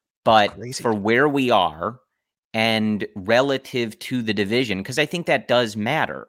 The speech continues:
Speaker 1: of course. Like, we want them to get to the point where they're competing with the Braves, competing with the Dodgers, competing for World Series titles. And, you know, again, I, I know neither of those teams won the World Series or even appeared in the World Series, but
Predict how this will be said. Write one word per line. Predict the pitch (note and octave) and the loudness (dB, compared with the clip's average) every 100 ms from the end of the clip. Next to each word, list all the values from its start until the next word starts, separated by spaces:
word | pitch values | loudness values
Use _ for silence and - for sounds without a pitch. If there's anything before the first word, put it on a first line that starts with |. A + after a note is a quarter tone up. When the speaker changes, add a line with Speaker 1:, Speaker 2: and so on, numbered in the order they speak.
| - | -10
Speaker 1:
of | G2+ - | -10 -8
course. | D#2+ C2 - - - - _ | -12 -12 -14 -16 -18 -20 _
Like, | A2 G#2 A2 | 0 0 0
we | C#3 | -2
want | D#3 C#3+ C3+ | 2 2 2
them | C3 A#2+ | -2 -4
to | G#2+ | -2
get | A#2 - | -2 -2
to | A#2 | -8
the | G#2 | -8
point | - A2 G2+ | -4 -2 -2
where | G2+ | -2
they're | F#2+ | -2
competing | F#2 G2 G#2+ G#2 G2 | -4 -8 -4 -4 -4
with | F2+ | -6
the | F2 | -6
Braves, | F#2+ G2+ G2+ F#2+ G2 | 0 2 2 -2 -6
competing | - F#2+ G#2 G2 G2 | -14 -10 -8 -6 -6
with | - | -8
the | |
Dodgers, | - G2 G2 F#2+ F#2 F#2 - - _ _ _ | -10 -4 -4 -2 -2 -2 -6 -20 _ _ _
competing | A2 G2 C3 C#3 C3 | -6 -2 0 2 0
for | - A2 | -2 0
World | A2 A2+ | 2 0
Series | - G#2 G2+ F#2 | 0 0 0 -2
titles. | - F#2 - - - - | -6 -10 -10 -16 -18 -10
And, | G#2+ G#2 G2+ F#2+ F#2+ - - | -4 -2 -2 -2 -4 -6 -4
you | G#2 | -2
know, | |
again, | F#2 G2 G2+ | -2 -2 -2
I, | F#2 F#2 - | -2 -6 -6
I | G#2 | -2
know | G#2 G#2 | 0 2
neither | G#2 G#2 G2 | 0 0 0
of | F#2 | 0
those | F#2+ F2+ | -4 -6
teams | - G2 F#2 F2 - - _ G#2 | -8 -6 -6 -8 -14 -20 _ -4
won | F#2+ G2+ | 0 0
the | G2+ | 0
World | F#2+ F#2 | -2 -4
Series | - G2 F#2+ F2+ | -2 -2 -2 -2
or | G2 | -4
even | F2 | -6
appeared | E2+ - B2 A2 | -10 -6 -2 0
in | F#2 | -2
the | F2 | -4
World | F#2 F2 | -4 -6
Series, | - F#2 F2 D#2+ | -6 -8 -8 -8
but | - G2+ G2 | 0 0 -2